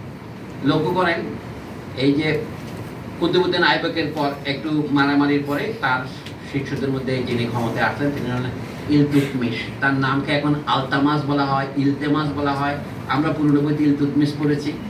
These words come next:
এখন আধুনিক ইতিহাসবিদরা ইলতেমাস বলে। হ্যাঁ, এটা আচ্ছা, আমাদের হুমায়ুন কবিরের ফ্যামিলিতে একজন নাম আলতামাস লিখেছে। আলতামাস কবির তাদের আত্মীয় স্বজন। এটা হচ্ছে তুর্কি উচ্চারণের কাছাকাছি। এবং বাবরকে যে বলা হয়, বাবরও কিন্তু তুর্কি,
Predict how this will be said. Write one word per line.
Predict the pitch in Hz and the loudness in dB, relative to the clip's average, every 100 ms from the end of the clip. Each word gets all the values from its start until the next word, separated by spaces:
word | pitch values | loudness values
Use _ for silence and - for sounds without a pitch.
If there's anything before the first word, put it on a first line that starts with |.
| - - - - - - | -8 -8 -8 -6 -6 -2
এখন | 123 151 | 2 2
আধুনিক | 131 143 160 156 | 2 2 2 2
ইতিহাসবিদরা | 147 147 147 143 143 147 | 2 2 2 2 2 0
ইলতেমাস | - 220 202 185 160 143 - - | 0 0 2 4 6 4 2 -4
বলে। | 107 110 - - - - - - - - | -6 -6 -8 -10 -10 -14 -14 -16 -14 -12
হ্যাঁ, | - - - - | -10 -8 -8 0
এটা | 151 156 160 156 143 - - | 2 4 4 2 -6 -10 -8
আচ্ছা, | 135 139 | -4 0
আমাদের | 135 151 151 | 0 0 0
হুমায়ুন | 156 175 180 175 | 2 4 2 2
কবিরের | 180 170 156 | 0 0 -2
ফ্যামিলিতে | 175 160 160 147 | -2 0 0 0
একজন | 151 139 135 | 0 0 0
নাম | 127 | 2
আলতামাস | 123 120 127 127 120 - - | 0 0 0 0 0 -2 -4
লিখেছে। | 117 - - - - - - - - - | -4 -4 -6 -8 -10 -12 -12 -12 -10 0
আলতামাস | 127 123 127 120 | 0 0 -2 -2
কবির | - 113 107 - - | -4 -4 -4 -4 -6
তাদের | 107 113 | -4 -4
আত্মীয় | 110 - 104 | -4 -4 -4
স্বজন। | 98 - - 135 | -4 -4 -2 -2
এটা | 143 156 | 2 0
হচ্ছে | 147 151 151 - - | 0 -2 -4 -6 0
তুর্কি | 196 185 175 | 4 4 4
উচ্চারণের | 143 160 135 131 | 2 2 0 0
কাছাকাছি। | - - 113 95 - - - - - - - - - 143 | -2 -4 -6 -6 -10 -12 -12 -12 -10 -8 -8 -10 -2 4
এবং | 160 143 | 4 4
বাবরকে | 139 160 196 208 226 | 4 4 4 2 0
যে | - | 0
বলা | - 160 | 0 0
হয়, | 156 | 0
বাবরও | 151 165 202 247 | 2 2 4 2
কিন্তু | 247 214 196 | 2 2 2
তুর্কি, | 147 143 143 - | 2 2 0 -2